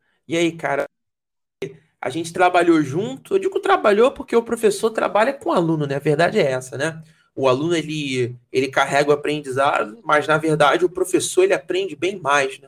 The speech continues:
Na verdade, o aprendizado é pra ambas as partes. A gente trabalhou junto, o Johan, eu comecei a trabalhar com ele em dois mil e oito, né, Johan?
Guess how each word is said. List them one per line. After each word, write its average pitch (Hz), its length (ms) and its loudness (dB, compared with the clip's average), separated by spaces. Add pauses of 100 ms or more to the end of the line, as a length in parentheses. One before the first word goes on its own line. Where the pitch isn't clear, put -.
Na - 60 -6
verdade, 285 680 2 (360)
o 170 80 6
aprendizado 185 760 4
é 165 280 4
pra 156 200 0
ambas 196 320 2
as 151 160 -4
partes. - 400 -2 (440)
A 147 40 4
gente 185 180 4
trabalhou 214 440 6
junto, 214 520 0
o 180 520 0
Johan, 190 280 6
eu 220 100 4
comecei 202 360 0
a 202 40 2
trabalhar 190 360 2
com 190 140 -4
ele 202 120 2
em - 20 -2
dois 185 220 4
mil 185 120 -6
e 160 80 -2
oito, - 460 0 (260)
né, 185 180 4
Johan? 151 300 2